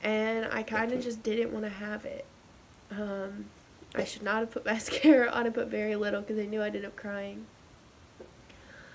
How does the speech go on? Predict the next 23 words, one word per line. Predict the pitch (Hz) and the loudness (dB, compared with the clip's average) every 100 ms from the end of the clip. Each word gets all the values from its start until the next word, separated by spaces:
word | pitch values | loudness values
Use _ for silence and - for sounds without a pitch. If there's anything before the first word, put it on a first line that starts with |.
| - - - - - - - | -18 -18 -18 -20 -20 -20 2
You | 277 | 10
know, | 269 233 - - - - - - | 12 12 10 2 -14 -18 -4 6
I | 143 247 | 10 12
was, | 247 226 214 214 214 - - - - - - - | 12 12 10 8 4 -2 -4 -18 -20 -20 -20 -10
a | 233 | -4
lot | 240 247 | 0 2
of | 233 | 2
people | 220 220 214 | -2 -2 -2
with | 202 202 | -2 -6
E | 202 | -6
D | 202 | -2
S | 190 190 208 | -2 -2 -8
are | 190 | -8
referred | 190 185 196 190 196 | -4 -4 -2 -2 -2
to | 202 | -6
as | 196 190 | -6 -6
being | 185 190 190 | -6 -6 -8
zebras | 190 196 196 202 - 226 | -6 -6 -4 -4 -4 -6
in | |
the | 208 220 | -6 -6
medical | 226 226 233 226 | -8 -8 -12 -10
community, | 220 214 214 220 233 247 254 | -8 -8 -6 -8 -8 -10 -10
and, | - 254 254 | -8 -6 -6